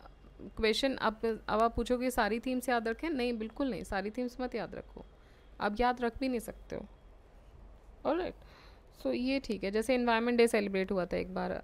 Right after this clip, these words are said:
अम, हमारे यहाँ, उस समय जो थीम थी वो सबके ज़बान पे रट गई थी, वह बहुत छोटी थीम थी और envi-, पहली बार हुआ था, तो, अम, that was beat plastic pollution।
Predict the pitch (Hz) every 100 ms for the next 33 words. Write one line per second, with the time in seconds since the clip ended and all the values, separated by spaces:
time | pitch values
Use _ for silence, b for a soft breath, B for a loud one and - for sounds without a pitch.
0 | - 180 170 175 185 180 170 175 - -
1 | B B B B B 269 - 330 330 330
2 | 330 - - 277 285 294 294 294 - -
3 | - 247 269 254 233 220 220 233 196 185
4 | 185 254 294 277 277 302 294 294 269 247
5 | 247 240 - 214 214 220 208 214 220 220
6 | 220 220 214 190 202 220 226 - 202 196
7 | 190 190 - - - - - - 190 208
8 | 202 214 202 196 226 - 214 196 214 208
9 | 190 190 -